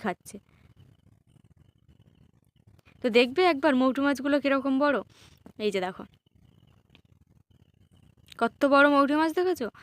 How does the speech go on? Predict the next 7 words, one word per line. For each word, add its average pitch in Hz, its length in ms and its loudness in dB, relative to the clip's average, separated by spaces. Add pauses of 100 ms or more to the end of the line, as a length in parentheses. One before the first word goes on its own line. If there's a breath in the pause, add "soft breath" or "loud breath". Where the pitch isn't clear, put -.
(1600 loud breath)
তো 320 60 0 (100)
তারপরে 294 400 4
কিন্তু 294 200 -4 (160)
বিকেল 285 300 0
বিকেল 294 220 0 (100)
চলে 254 240 2
আসলাম 269 300 -2